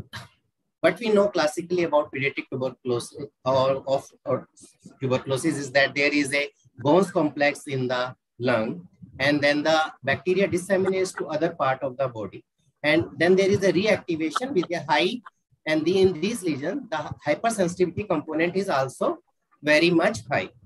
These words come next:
But in children there is an entirely different phenomena which goes on. The immunity in children is low, and with no prior exposure to tuberculosis, the bones focus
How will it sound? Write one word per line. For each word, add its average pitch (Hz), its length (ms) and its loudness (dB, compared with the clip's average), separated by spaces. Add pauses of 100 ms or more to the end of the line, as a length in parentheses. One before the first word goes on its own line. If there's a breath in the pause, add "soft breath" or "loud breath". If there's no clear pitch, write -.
(220)
But 143 260 0
in 156 220 -2
children 139 540 -2 (200)
there 143 160 2
is 151 140 0
an 170 120 4
entirely 151 420 2
different 165 360 -4
phenomena 143 520 0
which 156 240 -4
goes 113 280 -6
on. 98 100 -6 (920)
The 151 260 2 (320)
immunity 220 420 4
in 226 120 -2
children 160 400 0
is 127 240 -10
low, 113 400 -4 (400)
and 143 240 2 (220)
with 151 120 -2
no 180 180 4
prior 180 300 2
exposure 160 440 -2
to 160 260 -6 (240)
tuberculosis, 120 760 -4 (120)
the 131 80 -2
bones 165 500 4
focus 139 520 0